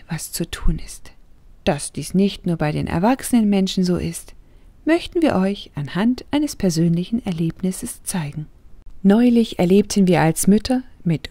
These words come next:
unseren kleinen Ameisli, beide vier Jahre, ein großes Wunder.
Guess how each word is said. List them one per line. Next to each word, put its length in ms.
unseren 420
kleinen 560
Ameisli, 800
beide 280
vier 260
Jahre, 360
ein 240
großes 760
Wunder. 420